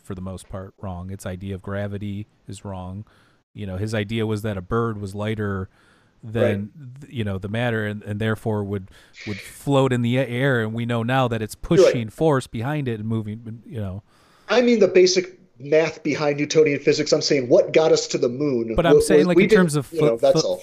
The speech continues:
Speaker 1: philosophy, like Thomas Kuhn,
Speaker 2: Okay.
Speaker 1: the, the, the philosophy of science and, and the fact that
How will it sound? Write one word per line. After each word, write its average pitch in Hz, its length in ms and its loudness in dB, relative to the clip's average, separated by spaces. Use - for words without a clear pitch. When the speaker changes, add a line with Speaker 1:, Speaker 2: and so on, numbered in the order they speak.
Speaker 1:
philosophy, 139 760 -2
like 92 160 -10
Thomas 131 400 -4
Kuhn, 101 640 -4
Speaker 2:
Okay. 139 380 2
Speaker 1:
the, 113 340 -4
the, 110 280 -8
the 98 420 -6
philosophy 120 640 -4
of 104 80 -6
science 113 500 -4
and, 107 140 -10
and 107 140 -6
the 104 60 -6
fact 107 320 -6
that 104 260 -8